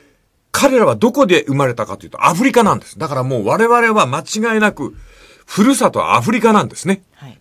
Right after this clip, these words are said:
Speaker 1: その頃アフリカは巨大な島であった。遡るとすごいね。
Speaker 2: はあ。
Speaker 1: 島だったんですよ。
Speaker 2: はい。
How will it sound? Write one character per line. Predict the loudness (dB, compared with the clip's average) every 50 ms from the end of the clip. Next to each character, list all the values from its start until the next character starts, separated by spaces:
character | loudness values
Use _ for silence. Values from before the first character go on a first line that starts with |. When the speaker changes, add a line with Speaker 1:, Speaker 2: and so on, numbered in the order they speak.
| _
Speaker 1:
そ | -10 -4 -2 0
の | 2 2 2 0
頃 | 0 -2 -2 -2 -2 -2 -2
ア | -4
フ | -4 -4 -6
リ | -8 -6
カ | -2 -2 0
は | 0 -2 -4 -6 -8
巨 | -6 -4 0 0
大 | 2 2 2 2
な | 0 -2
島 | -2 -2 -2 0 0 2 4 4 4 4
で | 4 2
あ | 0
っ | -2 -6 _
た。 | -20 -20 _ _ _ _ _ _
遡 | -18 -18 -16 -16 -16 -14 -12 -10 -8 -6 -4 -4
る | -6 -6
と | -8 -10 -10 -10
す | -10 -12 -10
ご | -6 -2 0 0
い | 2 2
ね。 | 2 2 4 2 0 -2 -4
Speaker 2:
は | -8 -16 -14 -12 -12 -12 -12 -12 -14 -14 -16 -20 -20
あ。 | _ _ _ _ _ _ _
Speaker 1:
島 | -6 -2 0 2 4 4 4 4
だ | 2 0
っ | 0
た | 0 0 0
ん | 2
で | 0 -4
す | -6 -8 -12
よ。 | -16 -18 _ _ _ _ _
Speaker 2:
は | -20 -20 -20 -20
い。 | -20 -20